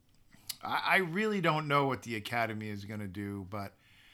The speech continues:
I don't think that Spiel-, I don't think that Fabelman's is good enough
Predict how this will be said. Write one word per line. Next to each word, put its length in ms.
I 100
don't 200
think 280
that 180
Spiel-, 380
I 100
don't 160
think 180
that 100
Fabelman's 640
is 100
good 220
enough 400